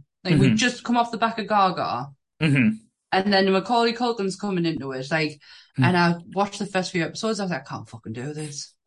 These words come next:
Speaker 2: But it does get better and more. It, it's an interesting take. And, and with everything, even though it's a half a season,
Speaker 1: Mm-hmm.
Speaker 2: it can't stick the landing for the ending. So the ending is totally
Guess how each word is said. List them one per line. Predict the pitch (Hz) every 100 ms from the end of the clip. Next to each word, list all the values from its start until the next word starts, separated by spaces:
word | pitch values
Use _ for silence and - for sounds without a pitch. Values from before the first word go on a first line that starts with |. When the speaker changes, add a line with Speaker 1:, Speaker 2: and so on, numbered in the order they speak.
| - - - _ -
Speaker 2:
But | 160 - -
it | 165 -
does | 220 208
get | 202 190
better | 202 175 139
and | 139
more. | 143 143 139
It, | 135 -
it's | 147 -
an |
interesting | 175 175 165 147 143
take. | 180 135 113 -
And, | 131 - 135 135 -
and | 135
with | 139 139
everything, | 151 151 139 123 110 -
even | 160 170
though | 175
it's | 156
a | 147
half | 147 143 131
a |
season, | - 175 175 117 104 110 - - -
Speaker 1:
Mm-hmm. | 202 185 151
Speaker 2:
it | 131 -
can't | - - 156 160
stick | - 135 -
the |
landing | 120 127 143 156
for | 156 135
the | 123
ending. | 127 143 156 165
So | -
the | 127 127
ending | 151 151
is | 131 127
totally | - 127 120 110